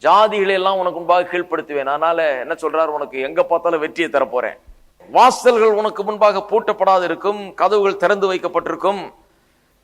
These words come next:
உன்னுடைய வலது கையை பிடித்துக் கொண்டு அவனுக்கு நான் சொல்லுகிறேன்" என்று சொல்லுகிறார். "நான் உனக்கு முன்னே போய் கோணலானவைகளை செவ்வையாக்குவேன். உன்னை பெயர் சொல்லி அழைக்கிற இஸ்ரவேலின் தேவனாகிய கர்த்தர் நானே என்று நீ அறியும்படிக்கு."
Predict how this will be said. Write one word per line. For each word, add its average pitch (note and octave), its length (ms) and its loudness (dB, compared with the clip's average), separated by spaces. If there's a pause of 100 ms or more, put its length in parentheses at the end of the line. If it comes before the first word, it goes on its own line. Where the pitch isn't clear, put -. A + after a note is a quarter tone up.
(540)
உன்னுடைய D3 300 2
வலது G3 300 8
கையை F3+ 220 4
பிடித்துக் F3+ 380 -2
கொண்டு F3+ 220 2
அவனுக்கு F3+ 260 2
நான் E3 100 2
சொல்லுகிறேன்" E3 420 0
என்று D#3 120 -4
சொல்லுகிறார். D3+ 800 2 (180)
"நான் E3+ 440 2
உனக்கு F3+ 340 0
முன்னே F#3+ 320 -2
போய் G3+ 280 -2 (100)
கோணலானவைகளை F3+ 1040 0 (1120)
செவ்வையாக்குவேன். F3+ 760 2 (220)
உன்னை B2+ 220 -6
பெயர் A3+ 400 2
சொல்லி G#3+ 360 -2
அழைக்கிற G3 460 0
இஸ்ரவேலின் F#3 720 -4
தேவனாகிய F3 500 -4
கர்த்தர் E3+ 680 -2
நானே F3 520 0
என்று D#3+ 600 -8
நீ C#3+ 180 -10
அறியும்படிக்கு." C#3 1040 -6